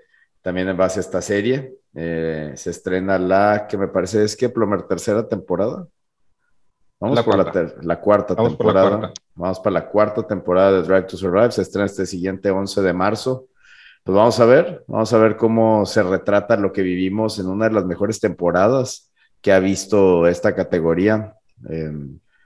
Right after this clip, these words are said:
Speaker 1: culminando con el triunfo de, de Max Verstappen y el campeonato, eh, para él y para, para Red Bull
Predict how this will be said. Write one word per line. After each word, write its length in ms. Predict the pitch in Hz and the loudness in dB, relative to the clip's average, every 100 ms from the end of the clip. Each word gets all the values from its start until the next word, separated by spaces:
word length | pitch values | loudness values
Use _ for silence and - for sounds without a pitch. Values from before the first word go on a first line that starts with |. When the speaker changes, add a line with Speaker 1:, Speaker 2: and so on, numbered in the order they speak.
| _ _ | _ _
Speaker 1:
culminando 600 | - 92 92 95 98 101 | -6 -2 0 0 2 0
con 200 | 101 92 | 0 -2
el 120 | 80 | -4
triunfo 440 | 90 92 90 98 90 | -2 -2 0 0 2
de, 560 | 80 73 73 69 67 | 2 2 0 -4 -6
de 120 | 69 82 | -6 -4
Max 240 | 87 87 | -4 -2
Verstappen 800 | 90 - 95 90 98 92 85 - - - | -2 0 0 2 2 2 -2 -10 -20 -8
y 100 | 82 | -4
el 120 | 78 | -4
campeonato, 920 | - 80 - 78 87 90 104 92 - _ _ _ _ _ | -4 -4 -4 -2 -2 0 -4 -4 -12 _ _ _ _ _
eh, 240 | - 76 76 | -10 -6 -4
para 320 | - 80 80 | -2 0 2
él 160 | 87 87 | 0 -2
y 80 | |
para, 520 | 76 80 73 69 69 - | -4 -4 -4 -4 -8 -6
para 200 | 80 80 | -4 -2
Red 260 | 80 87 | -2 -4
Bull 540 | 80 82 85 80 71 | -2 -2 0 -2 -6